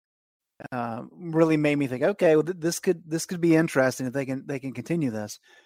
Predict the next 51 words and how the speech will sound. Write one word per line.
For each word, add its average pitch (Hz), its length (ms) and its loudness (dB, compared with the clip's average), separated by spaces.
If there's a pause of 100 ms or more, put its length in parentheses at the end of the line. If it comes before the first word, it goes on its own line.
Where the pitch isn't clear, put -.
(260)
And 147 380 -6
kinda 208 280 2
to, 151 220 0 (140)
to 156 60 -12
build 165 200 4
off 156 160 4
what 139 240 -2
Taylor 135 280 -6
said, 131 380 -2 (500)
you 143 120 -6
know, 135 60 -14 (640)
as 170 180 2
a 147 40 -4
reporter, 165 640 4 (180)
when 165 160 -4
it 165 60 -4
gets 185 180 0
to 170 60 -6
be 170 100 0
thirty-eight 175 360 2
to 156 60 -14
ten 160 160 -2
at 135 80 -4
halftime, 170 500 0 (320)
that's 254 200 2
good 214 260 8
for 147 100 -8
me 160 560 0 (220)
because 156 180 -2
what 190 120 2
that 233 160 6
means 185 320 0
is 165 140 -2
the 160 100 -4
entire 175 320 4
second 156 260 -2
half, 165 420 0
I 196 100 -6
can 220 120 -10
start 160 240 -2
writing. 143 640 -6 (140)
So - 120 -6
I'm 208 120 2
not 190 240 2
there 190 280 4
three 160 300 -4
hours 131 340 -2
after 143 240 -4
the 123 80 -12
game 135 300 -8
finishes. 151 560 -2